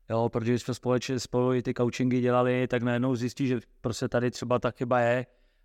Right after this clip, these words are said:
a mě to prostě jako obohatilo, posunulo mě to jako trenéra. Myslím si, že i ty hráči, eh, tomu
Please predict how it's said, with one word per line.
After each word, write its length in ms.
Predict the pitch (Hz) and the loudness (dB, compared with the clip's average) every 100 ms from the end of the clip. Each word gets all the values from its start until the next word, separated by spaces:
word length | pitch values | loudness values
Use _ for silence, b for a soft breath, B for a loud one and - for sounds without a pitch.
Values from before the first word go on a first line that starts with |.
| - | -4
a 300 | 117 113 110 | 0 2 0
mě 160 | 117 | 0
to 120 | 120 | -2
prostě 260 | 120 117 - | -4 -4 -2
jako 240 | 123 131 | -2 0
obohatilo, 760 | 131 123 131 135 135 131 127 127 | -4 0 0 0 0 0 2 0
posunulo 380 | 113 120 - 123 | -2 -6 -2 0
mě 100 | 123 | 0
to 100 | 131 | 0
jako 160 | 123 131 | 0 0
trenéra. 300 | 123 123 123 | -2 0 0
Myslím 300 | 120 - 123 | -2 -4 -4
si, 60 | |
že 120 | 139 | -2
i 80 | 139 | -2
ty 180 | 120 131 | -2 -2
hráči, 460 | 117 117 123 135 117 _ _ _ _ 127 | 0 0 0 -4 -6 _ _ _ _ -4
eh, 840 | 120 113 113 110 110 113 113 113 | 0 0 0 0 0 0 0 -2
tomu 540 | - 123 120 120 113 | 0 0 2 0 0